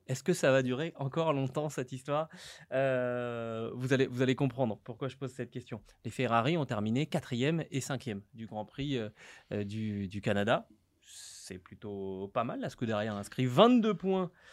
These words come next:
à l'issue de ce Grand Prix, contre quinze à Mercedes et vingt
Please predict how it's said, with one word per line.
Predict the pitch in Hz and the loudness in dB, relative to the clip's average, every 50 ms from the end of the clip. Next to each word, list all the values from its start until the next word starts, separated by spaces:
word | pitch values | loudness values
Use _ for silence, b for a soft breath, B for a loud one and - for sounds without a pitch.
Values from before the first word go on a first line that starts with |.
| B B B B | B B B B
à | - 120 120 | -2 -2 -2
l'issue | 127 123 - - 135 | -2 -4 -8 -12 -18
de | |
ce | - - 139 | -8 -6 -2
Grand | 117 120 127 | 2 4 2
Prix, | 117 - - 214 240 | 2 4 2 2 2
contre | - - 143 - - 139 131 | 4 0 0 2 2 0 4
quinze | - 185 185 175 160 131 107 107 - | 8 8 10 10 8 6 2 -4 -4
à | - 127 123 120 117 117 | 0 2 4 4 4 2
Mercedes | 123 135 127 131 - 139 127 139 139 131 - - _ _ - | 2 -2 -2 -2 -4 0 2 2 2 0 -2 -8 _ _ 0
et | 131 131 | 0 2
vingt | 123 156 165 156 139 | 2 2 0 0 -2